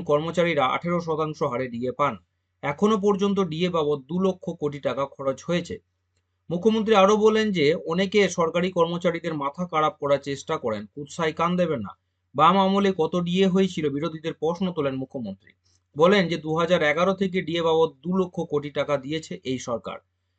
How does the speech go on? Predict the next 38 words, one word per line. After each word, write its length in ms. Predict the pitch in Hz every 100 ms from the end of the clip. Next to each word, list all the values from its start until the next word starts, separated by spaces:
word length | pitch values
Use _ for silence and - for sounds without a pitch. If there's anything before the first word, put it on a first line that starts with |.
| _ -
আমরা 220 | 180 196 156
একশো 260 | 175 -
পঁচিশ 320 | 180 175 180 226
শতাংশ 300 | 226 220 196 185
ডিএ 200 | 170 165
বাড়িয়েছি। 480 | 143 120 107 101 - _ -
পঁচাত্তর 460 | 131 156 - 180 170
হাজার 260 | 165 165 147
কোটির 380 | 143 143 170 123
দেনা 240 | 131 135 143
শোধ 240 | - 160 156
করে 200 | 160 139
কিভাবে 420 | 139 156 156 156
করছি 380 | 156 185 190 151 117
সেটা 260 | 117 120
ভাববার 360 | 127 131 127 147
বিষয়। 320 | 120 - 82 _ _ _ _ _ 135
একশো 260 | 180 - 220
দিনের 280 | 214 214 190
টাকা 240 | 160 180 170
কাজ 220 | 151 151 160 165
না 120 | 175
পেয়ে 240 | 165 143
কি 160 | 135 170 -
করছে 380 | 175 190 - 135 190 - _ _ _
সেটা 220 | - 156 143
জানতে 320 | 147 170 180
চাইবেন 340 | 160 127 127 160
না। 120 | 254 - _ _ _ _ _ _ -
এর 120 | 185 220
আগে 160 | 214
রাজ্য 260 | 180 170 175 196
সরকারের 460 | 214 196 185 165
নিশানায় 440 | 151 143 180 160 147
বিরোধী 260 | 151 170 165
দলনেতা 360 | 160 165 165
শুভেন্দু 340 | 160 156 180 180
অধিকারী 320 | 175 180 170